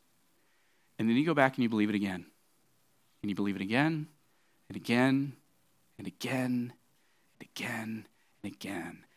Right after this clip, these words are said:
And you never move away from that until it overwhelms you with joy. And then when it does,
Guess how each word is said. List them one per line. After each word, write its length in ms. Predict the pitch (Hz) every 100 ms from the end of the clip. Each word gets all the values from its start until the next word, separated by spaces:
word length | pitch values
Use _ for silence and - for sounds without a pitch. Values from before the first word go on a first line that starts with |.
| _
And 140 | 104 98
you 120 | 95
never 580 | 107 127 123 127 123 - _ _ _ _ -
move 160 | 107
away 220 | 95 92
from 220 | 85 - 87
that 420 | 90 - - - - _ _ _ _ _ _ _ _ _ _ _ - - -
until 300 | 101 - 110
it 40 |
overwhelms 600 | 101 117 110 110 104 101 92
you 100 | 85
with 140 | 87
joy. 380 | - 90 - 76 - _ _ _ _ _ _ _ -
And 160 | 104
then 140 | 110 117
when 120 | 110
it 80 | 95
does, 500 | 107 131 135 -